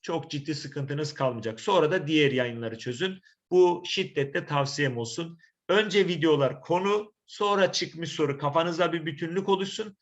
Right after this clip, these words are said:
Sonra diğer yayınları çözün. Ee, böyle yaparsanız daha sağlıklı bir, e, ilerleme olur. Hepinize çok ama çok teşekkür ediyorum. Desteğiniz için de ayrıca bir daha teşekkürler.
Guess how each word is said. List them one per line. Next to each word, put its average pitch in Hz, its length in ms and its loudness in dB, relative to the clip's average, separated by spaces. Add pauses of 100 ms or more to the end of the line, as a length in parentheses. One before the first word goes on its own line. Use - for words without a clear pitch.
Sonra 160 420 -2
diğer 135 220 2
yayınları 117 440 -4
çözün. 180 420 -6 (320)
Ee, 127 420 -4
böyle 170 240 4
yaparsanız 139 540 -2
daha 139 180 0
sağlıklı 139 480 -4
bir, 160 200 -6 (140)
e, 123 100 -8
ilerleme 123 680 2
olur. 143 240 -2 (260)
Hepinize 156 520 -2
çok 165 260 -4
ama 143 200 -2
çok 151 260 -6
teşekkür 120 400 -6
ediyorum. 139 460 -4 (240)
Desteğiniz 139 560 -2
için 135 300 -8
de 151 280 -4
ayrıca 127 500 0
bir 143 120 -6
daha 135 200 -2
teşekkürler. 127 680 -6